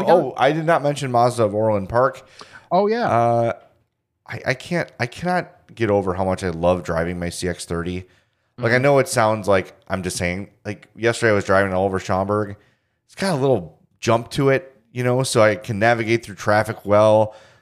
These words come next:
Speaker 2: The, you know, the G P S is great in there with, in the, the new Apple update, uh, the
Speaker 1: Mm-hmm.
Speaker 2: I O S sixteen, the Apple Maps have gotten an upgrade. It's just awesome. It is so easy to drive. I was driving, I drove my dad to the wedding yesterday too,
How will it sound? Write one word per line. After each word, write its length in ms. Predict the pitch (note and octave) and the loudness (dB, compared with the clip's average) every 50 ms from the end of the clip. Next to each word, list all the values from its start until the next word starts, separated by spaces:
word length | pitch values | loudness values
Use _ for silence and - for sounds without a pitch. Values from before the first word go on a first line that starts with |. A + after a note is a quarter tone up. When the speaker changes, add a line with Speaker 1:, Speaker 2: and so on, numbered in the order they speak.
| _ _ | _ _
Speaker 2:
The, 460 | - G#2 G#2+ F#2+ F2+ F2 E2+ D#2+ - - - | -2 2 2 2 2 0 -2 -6 -10 -12 -10
you 160 | - G2 F2 | -8 -6 -6
know, 80 | D#2 D#2 | -6 -6
the 100 | E2+ F2+ | -6 -8
G 220 | - - B2 C#3 | -6 -6 -6 -6
P 220 | - - - B2 | -6 -2 0 2
S 180 | A#2 A#2+ A#2+ - | 2 2 0 -2
is 120 | A2 F2+ | -8 -12
great 360 | D#2+ - - F#2 G2+ A2 A#2+ A2 | -10 -6 -2 0 2 2 2 0
in 140 | A#2+ A#2 | -2 0
there 380 | A2 A2+ A2+ A2+ A2 A2+ A2+ A2+ | 0 2 2 2 2 2 2 2
with, 200 | G2+ F#2+ F#2 - | 0 -2 -4 -6
in 220 | - - G2+ G2+ G2 | -8 -8 -6 -6 -6
the, 220 | F#2 F2 E2+ D#2+ - - | -8 -8 -10 -12 -12 -10
the 80 | A2 | -6
new 180 | A2+ C3 C#3 B2+ | -2 0 0 2
Apple 320 | G2+ G#2 A2+ - A#2 A2+ | 2 2 0 0 -2 -2
update, 500 | - A#2 A2+ - - B2 B2 B2 B2 - - _ _ _ _ _ _ _ - | 0 -2 -2 0 0 0 0 0 -2 -4 -10 _ _ _ _ _ _ _ -4
uh, 180 | - F#2+ G2 | -2 0 2
the 80 | F#2+ F#2 | 2 2
Speaker 1:
Mm-hmm. 100 | F2 F#2+ | 2 2
Speaker 2:
I 80 | A2 A2+ | 2 2
O 100 | A2 A2 | 2 2
S 140 | A2 G#2+ - | 0 -2 -2
sixteen, 680 | - A#2+ - - - - A#2 A2+ A2+ A#2 A#2 A#2 B2 - - _ _ _ _ _ _ _ | -6 -8 -8 -10 -10 -8 -6 -4 -4 -4 -4 -6 -6 -8 -12 _ _ _ _ _ _ _
the 100 | - G2 - | -6 -2 0
Apple 220 | G2 G#2 - A2 | -2 -2 -2 -2
Maps 340 | A2 A2 A2 A2 A2 - - | -2 0 2 0 0 -2 -6
have 120 | A#2+ G#2 | -6 -2
gotten 220 | - A2+ F#2 G#2 G#2 | -2 -2 -2 0 0
an 80 | G#2 | 0
upgrade. 640 | G#2 G#2+ - - - A#2 A#2 A2+ A2+ A#2 A2 A2+ A2+ - _ _ _ _ _ - | 0 0 -2 -2 -2 0 0 2 2 0 -2 -2 -6 -10 _ _ _ _ _ -10
It's 180 | A2+ A2+ - | -8 -6 -4
just 260 | - C#3 B2+ - - - _ _ _ _ - | -2 -4 -4 -4 -8 -14 _ _ _ _ -2
awesome. 480 | A2+ A2+ A2+ A2+ A2 - A#2 A2 G#2+ - | 2 4 4 4 4 0 -2 -4 -4 -4
It 100 | - G2+ | -2 -2
is 140 | G2 F#2 - | -2 -2 -2
so 180 | - C3+ C3+ C3+ | -2 -2 0 0
easy 220 | C3 B2 A2+ A#2+ | 0 -2 -4 -4
to 80 | A2 G#2 | -6 -4
drive. 420 | F2 G#2 G#2 G2+ G2+ G2 G2 F#2 - | 0 2 4 4 4 4 2 0 0
I 80 | F#2+ | 0
was 120 | G2+ G2+ G2 | 2 2 2
driving, 280 | - A#2 A#2+ A#2 G2+ | 2 2 2 2 0
I 120 | C2+ D#2+ F2+ | -4 -10 -6
drove 240 | E2+ - C#3 C#3 A#2+ | 0 2 2 2 2
my 120 | A#2+ G#2+ | 2 0
dad 280 | G2 G2 A2 A2 A2 F#2+ | 2 2 2 2 2 0
to 60 | G2+ | -2
the 80 | F#2 | -2
wedding 280 | F2+ F#2+ G2+ G2 G2 F#2+ | 0 2 2 2 0 -2
yesterday 400 | F#2 F#2 F#2 - F#2 F#2 F#2 F2+ | -6 -6 -6 -6 -4 -4 -4 -4
too, 460 | F2 - - G#2+ G#2 G2+ G2+ G2 F#2 | -4 -4 -2 -2 0 0 0 -2 -4